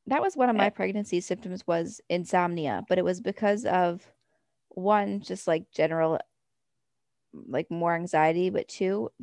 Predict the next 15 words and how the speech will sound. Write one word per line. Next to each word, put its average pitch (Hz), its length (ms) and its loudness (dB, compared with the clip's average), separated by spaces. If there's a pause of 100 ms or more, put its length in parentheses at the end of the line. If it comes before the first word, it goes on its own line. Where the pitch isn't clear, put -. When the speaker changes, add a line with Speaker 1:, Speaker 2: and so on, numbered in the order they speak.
Speaker 1:
like, 185 160 -6
vivid, 196 680 4
weird, 170 760 2
weird 160 760 -2
dreams. 143 720 -8 (1120)
Speaker 2:
Oh, 214 240 8
yeah. - 280 6 (640)
Speaker 1:
Like, 202 200 2
Speaker 2:
It's 190 300 -2
so 214 360 8
weird. - 500 0 (140)
Speaker 1:
way 185 560 4
weirder 160 440 2
than 156 160 -6
ever. 95 420 -2